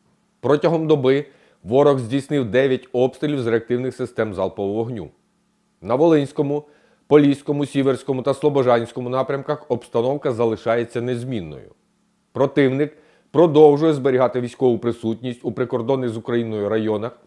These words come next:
проте наступальних угруповань окупантів не виявлено. В той же час обстрілів зазнали райони населених пунктів Сеньківка Чернігівської області,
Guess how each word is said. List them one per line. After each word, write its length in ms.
проте 300
наступальних 720
угруповань 480
окупантів 600
не 120
виявлено. 580
В 60
той 200
же 140
час 420
обстрілів 520
зазнали 540
райони 420
населених 420
пунктів 380
Сеньківка 720
Чернігівської 640
області, 540